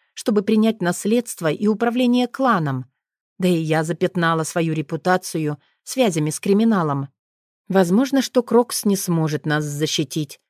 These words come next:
и от последних Бельмонтов поспешат избавиться. Богатство этого рода многих подтолкнет к страшному. Готова ли я к такому развитию событий? Нет,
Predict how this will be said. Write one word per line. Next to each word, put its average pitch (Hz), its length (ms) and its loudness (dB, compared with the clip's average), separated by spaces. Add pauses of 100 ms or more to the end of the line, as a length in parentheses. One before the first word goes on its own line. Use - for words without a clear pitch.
(300)
и 202 100 2
от 190 160 4
последних 175 560 2
Бельмонтов 160 720 0
поспешат 185 560 -2
избавиться. 143 800 -2 (520)
Богатство 160 640 -2
этого 160 300 0
рода 160 240 2
многих 170 420 -2
подтолкнет 170 680 -2
к - 80 -16
страшному. 143 720 -2 (680)
Готова 151 600 0
ли 160 120 0
я 165 200 0
к - 100 -14
такому 185 480 0
развитию 190 480 0
событий? 208 720 -4 (560)
Нет, 127 320 -6